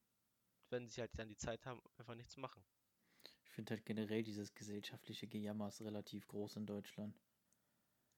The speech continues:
Speaker 2: Ich mein, man hat
Speaker 1: Ja.
Speaker 2: die Möglichkeiten, sich ein großes Vermögen aufzubauen. Man hat, in Deutschland stehen einem wirklich alle Türen offen, die man,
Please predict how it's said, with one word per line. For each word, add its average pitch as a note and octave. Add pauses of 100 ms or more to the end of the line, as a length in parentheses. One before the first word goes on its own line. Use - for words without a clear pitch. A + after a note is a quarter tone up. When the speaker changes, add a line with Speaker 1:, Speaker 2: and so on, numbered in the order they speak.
(220)
Speaker 2:
Ich -
mein, B2
man A#2+
hat D3+
Speaker 1:
Ja. G2+ (440)
Speaker 2:
die B2+
Möglichkeiten, B2 (840)
sich - (440)
ein A#2
großes C3
Vermögen A#2
aufzubauen. B2
Man A#2
hat, B2
in A#2+
Deutschland D3
stehen -
einem B2+
wirklich - (100)
alle D3+
Türen C3
offen, A#2+ (800)
die B2+
man, G#2+